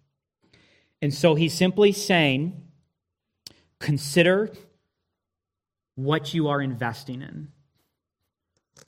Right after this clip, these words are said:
W-, where are you giving your time and your energy? Where is that going? Is it going into everything that's temporal? Is it going into things that are eternal?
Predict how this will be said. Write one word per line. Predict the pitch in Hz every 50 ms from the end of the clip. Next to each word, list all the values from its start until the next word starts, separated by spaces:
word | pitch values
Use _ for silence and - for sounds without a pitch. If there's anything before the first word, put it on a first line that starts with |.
| _ _ _ _
W-, | 123 127 127 _
where | 135 127 123 131 139 139 147 160 170 175
are | 170 175 156 151
you | 151 156
giving | 147 131 139 139 127 127 127 123 127 131 135 131 - - _
your | _ 127 123 113
time | - - - 143 139 139 139 143 143 143 147 147 147 - - - _ _ _ _ _ _ _ _ _ _
and | 131 120 120
your | 117 107
energy? | - 139 147 151 143 131 139 143 139 143 139 139 - - - - - - _ _ _ _ _ _ _ _ _ _ _ _ _ _ _ _ _ _ _ _ _ _
Where | 131 127 143 147 156
is | 160 156 135
that | 160 156 151 147
going? | 143 165 170 147 110 95 104 -
Is | 143 123 131
it | 127 123
going | 139 147 156 170 175 170
into | 165 165 156 151 143 - - 143 - -
everything | 135 143 135 160 160 147 147 165 160 156 147
that's | 135 123 - -
temporal? | - - 165 175 185 208 208 214 233 -
Is | - 131 139
it | 135
going | 143 139 147 151 151 151
into | 151 143 143 135
things | 139 - 147 147 135
that | 127 131
are | 123
eternal? | 117 113 - - 139 143 165 185 208 233 - -